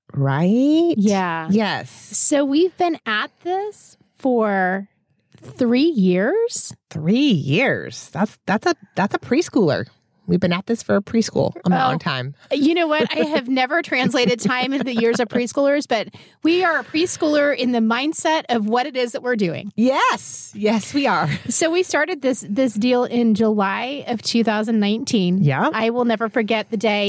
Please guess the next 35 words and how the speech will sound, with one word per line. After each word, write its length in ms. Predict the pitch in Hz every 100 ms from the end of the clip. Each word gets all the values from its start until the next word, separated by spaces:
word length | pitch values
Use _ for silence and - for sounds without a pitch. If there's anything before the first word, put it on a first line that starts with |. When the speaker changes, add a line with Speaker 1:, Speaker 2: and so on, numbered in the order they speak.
| 196
Speaker 2:
It 140 | 254
was 200 | 262 254
one 220 | 220 226 254
of 160 | 277
those 500 | 233 226 220 220 214 - - - -
paths 580 | 254 226 220 240 240 226
that 560 | 196 196 185 185 - - 220
the 120 | 240
road 340 | 233 269 294
forked 680 | - 240 226 269 - - - _ _ _ -
and 200 | 233 214
we 200 | 220 240
took 420 | - 247 240 - - _
a 140 | 233 214
direction. 640 | 220 175 - - - 185 -
Speaker 1:
We 160 | 165 160
did. 480 | 160 185 127 131 123 - - -
Speaker 2:
And 180 | 214
Speaker 1:
And 140 | 185 180
Speaker 2:
so 160 | - 190
Speaker 1:
it 120 | 190
was 160 | 220
the 100 | 214
tough 300 | - 254 311
direction, 640 | - 165 127 - 135 107 123 -
Speaker 2:
Yeah, 160 | 208 190
it 20 |
Speaker 1:
but 80 | 170
we 100 | 175
did 140 | 185
Speaker 2:
was. 80 | 180
Speaker 1:
it. 100 | - -
Speaker 2:
Yeah, 140 | 214 185
it 40 |
was. 340 | 180 180 180